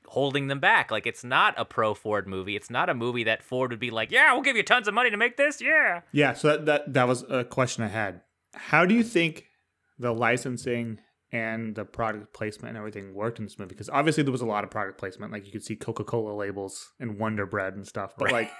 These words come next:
Speaker 1: <laughs> I wanted that Coke so bad. It looked so
Speaker 2: but, like,
Speaker 1: fucking good.
Speaker 2: for Ford and Ferrari, I truly am interested in how the legal process works. Like, could, could you
Speaker 1: Yeah.
Speaker 2: only make this script and, and project with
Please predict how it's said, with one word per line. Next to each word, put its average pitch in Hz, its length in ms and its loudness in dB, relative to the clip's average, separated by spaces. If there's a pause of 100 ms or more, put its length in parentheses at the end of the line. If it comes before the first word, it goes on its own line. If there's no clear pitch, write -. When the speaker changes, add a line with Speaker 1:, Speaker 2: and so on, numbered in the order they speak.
(140)
Speaker 1:
<laughs> - 220 -6
I 120 100 6
wanted 135 220 4
that 120 160 2
Coke 117 200 0
so 104 240 0
bad. 82 280 -4 (180)
It 113 140 -6
looked 123 160 -2
so 151 240 6
Speaker 2:
but, 156 80 4
like, 147 140 6
Speaker 1:
fucking 113 120 -6
good. 92 220 -6
Speaker 2:
for 143 180 2
Ford 156 440 4
and 135 220 2
Ferrari, 107 840 0 (200)
I 151 220 6
truly 147 540 2
am 123 420 0
interested 120 400 -8
in 104 100 -12
how 113 200 -4
the 110 120 -8
legal 104 320 -4
process 107 400 -8
works. 117 300 -4
Like, 101 160 -8 (360)
could, 127 280 -2
could 135 160 0
you 147 120 6
Speaker 1:
Yeah. 143 60 -4
Speaker 2:
only 127 320 2
make 110 300 -6
this - 440 -2 (400)
script - 480 -2
and, 110 320 -6 (160)
and 113 180 -8
project 113 420 0
with 104 260 -6